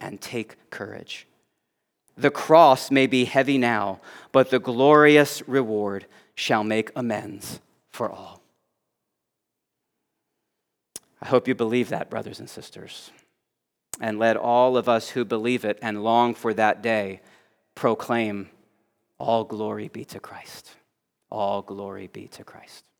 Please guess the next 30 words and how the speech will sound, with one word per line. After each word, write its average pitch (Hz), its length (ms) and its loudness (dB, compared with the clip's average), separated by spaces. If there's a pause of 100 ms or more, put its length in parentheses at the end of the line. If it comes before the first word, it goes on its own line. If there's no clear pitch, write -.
(1300)
Love - 200 -6
you, 110 80 -6
dear - 160 -10
saints. - 520 -16 (760)
Let's - 160 -20
pray. - 240 -18 (1800)
Heavenly 143 260 6
Father, 127 320 6
we 117 120 -2
pray 117 260 2
that 117 220 -4
you 113 180 -6
would 107 320 0 (240)
grow 120 280 2
us 120 200 2
in 107 80 -6
faithfulness. 113 800 -6 (1200)
We 120 80 -10
thank 123 260 0
you 123 80 -2
that 117 160 -4
Jesus 117 400 -6
is 113 140 -6
the 123 100 -8
same 110 340 -4
yesterday 104 580 -4
and 107 220 -8
today 104 600 -6
and 104 220 -12
forever, 92 540 -10